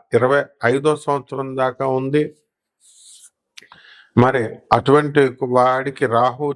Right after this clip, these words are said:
జపం చేసుకోవాలా, రాహు స్తోత్రాలు చదువుకోవాలా, రాహుకి కిలో పావు మినుముల్ని,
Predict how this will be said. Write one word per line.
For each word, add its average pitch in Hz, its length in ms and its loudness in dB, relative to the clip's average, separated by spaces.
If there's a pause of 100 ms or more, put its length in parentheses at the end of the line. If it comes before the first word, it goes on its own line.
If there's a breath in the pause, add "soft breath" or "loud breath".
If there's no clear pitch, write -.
జపం 139 300 -4
చేసుకోవాలా, 139 460 -2
రాహు 123 300 -2
స్తోత్రాలు 131 560 -2
చదువుకోవాలా, 139 680 -2 (580)
రాహుకి 135 600 0
కిలో 139 320 2 (280)
పావు 135 220 0
మినుముల్ని, 143 680 -6